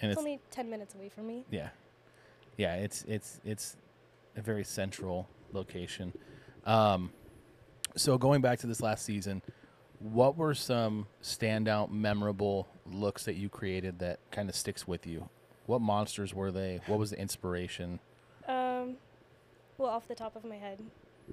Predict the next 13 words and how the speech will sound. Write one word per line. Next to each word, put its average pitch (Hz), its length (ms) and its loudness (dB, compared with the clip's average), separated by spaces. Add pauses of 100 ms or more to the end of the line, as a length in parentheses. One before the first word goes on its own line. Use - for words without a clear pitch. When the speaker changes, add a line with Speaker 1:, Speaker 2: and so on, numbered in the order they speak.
(240)
Speaker 2:
I 214 60 -10
can 208 180 -12
think 202 180 -16
of 190 140 -10 (960)
my 196 380 -8 (140)
clown, 202 360 -8 (100)
Lucio. 214 400 -10 (240)
Speaker 1:
Yeah. 90 180 -2 (220)
Speaker 2:
<laughs> 262 80 -2 (400)
And 339 100 6
the 349 100 6
split - 360 -4
personality. 254 720 -6